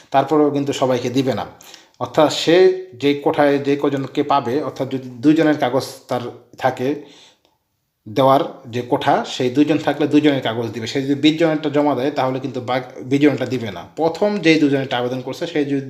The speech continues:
দুজনেরটা দিবে, পরে যে আঠারো জন আছে, সেই আঠারো জনকে দিবে না। তো আশা করি আপনার উত্তরটা পেয়েছেন। আরেক ভাই প্রশ্ন করেছেন যে, ভাই বলেছেন,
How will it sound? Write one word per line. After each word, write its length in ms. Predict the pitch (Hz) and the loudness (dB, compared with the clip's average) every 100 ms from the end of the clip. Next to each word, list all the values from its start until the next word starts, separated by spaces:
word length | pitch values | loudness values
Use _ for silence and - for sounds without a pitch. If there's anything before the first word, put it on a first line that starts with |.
| 117 | -4
দুজনেরটা 400 | 135 135 127 139 147 | -2 -2 -4 -2 0
দিবে, 140 | 185 240 - - - _ 151 | 0 -2 -10 -18 -20 _ 4
পরে 160 | 156 175 160 | 6 6 6
যে 60 | 156 | 4
আঠারো 200 | 135 143 | 4 0
জন 100 | 143 147 | 0 -2
আছে, 120 | 202 - | -4 0
সেই 100 | 151 | 2
আঠারো 160 | 120 127 | 2 0
জনকে 180 | 120 117 110 | -4 -6 -6
দিবে 140 | 110 95 | -6 -8
না। 40 | - _ _ | -14 _ _
তো 60 | 127 | -6
আশা 120 | 120 147 | -2 0
করি 100 | 139 123 | 0 -2
আপনার 140 | 135 | -6
উত্তরটা 320 | 127 135 - 120 | -8 -8 -8 -2
পেয়েছেন। 240 | 143 139 - _ _ _ _ _ _ _ _ - _ - | 0 0 -4 _ _ _ _ _ _ _ _ -20 _ 2
আরেক 160 | 185 180 | 4 4
ভাই 100 | 185 175 | 2 2
প্রশ্ন 180 | 160 135 120 | -2 -2 -4
করেছেন 300 | 113 147 180 - - _ _ _ | -4 -4 -4 -6 -18 _ _ _
যে, 120 | 131 135 135 127 | -2 0 2 2
ভাই 120 | 120 165 165 | 4 4 6
বলেছেন, 300 | 170 160 | 4 2